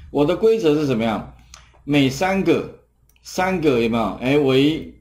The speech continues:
一个单元，就是一个，三个就是，其实就是我要找三个，三个，三个，有没有？那我们的规则是希望哦，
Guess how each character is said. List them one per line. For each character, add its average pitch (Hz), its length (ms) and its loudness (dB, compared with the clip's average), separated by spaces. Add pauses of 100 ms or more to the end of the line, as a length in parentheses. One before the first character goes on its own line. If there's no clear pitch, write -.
(280)
一 156 100 -4
个 147 120 2
单 147 280 -2
元， 113 300 -2
就 156 100 -4
是 180 140 0
一 147 140 -6
个， 135 360 -2
三 196 300 -4
个 175 140 2
就 147 120 -2
是， 147 160 -4
其 131 220 -4
实 127 160 -4
就 139 140 0
是 147 100 2
我 110 140 0
要 120 100 0
找 90 240 -6
三 147 260 -2
个， 135 140 2
三 131 240 -2
个， 123 80 2
三 120 320 0
个， 104 280 -4
有 113 120 -2
没 127 60 2
有？ 110 180 -2 (460)
那 208 320 -2
我 143 160 0
们 151 120 0
的 165 80 0
规 190 220 4
则 156 160 4
是 156 140 0
希 156 260 -2
望 143 240 2
哦， 107 220 -4